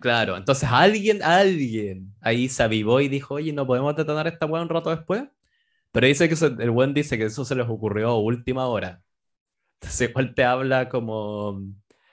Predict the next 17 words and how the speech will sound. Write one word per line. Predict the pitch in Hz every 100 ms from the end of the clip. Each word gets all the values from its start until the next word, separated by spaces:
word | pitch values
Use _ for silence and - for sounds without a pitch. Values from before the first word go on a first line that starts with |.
| _ _ _ _ -
Si | 170
eso | 190
es |
como | - 170 -
todas | 175
estas | 185 214 180
weas | 196 196
al | 185
final | 180 180 180
salen | 180 170
a | 170
la | 143
luz | 147 170
porque | 147 139 160
hay | 165 175
alguna | 156 170 180 170
weonao. | 156 156 156 185 143 92 -